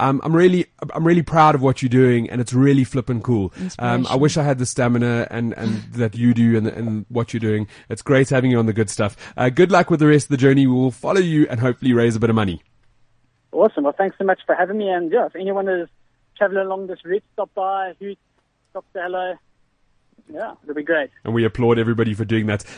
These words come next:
Speaker 1: That is Hope for Horns, Dan doing his thing. How incredible, Kerry.
Speaker 2: I know, right? That is far.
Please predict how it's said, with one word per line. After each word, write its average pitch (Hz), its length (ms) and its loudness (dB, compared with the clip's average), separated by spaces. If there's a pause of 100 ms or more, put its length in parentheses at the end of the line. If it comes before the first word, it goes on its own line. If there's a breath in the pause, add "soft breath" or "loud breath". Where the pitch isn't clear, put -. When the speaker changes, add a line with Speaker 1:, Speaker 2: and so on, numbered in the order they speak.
Speaker 1:
That 151 200 2
is 247 160 -2
Hope 156 500 2
for 165 200 0
Horns, 120 640 0 (260 soft breath)
Dan 143 440 2
doing 135 400 2
his 131 180 -2
thing. 107 240 -6
How 185 240 -8
incredible, 107 540 -8
Kerry. - 220 -14
Speaker 2:
I 381 120 -8
know, 381 300 -4
right? 220 500 -8 (500)
That 269 120 -6
is 294 160 -8
far. 214 440 -8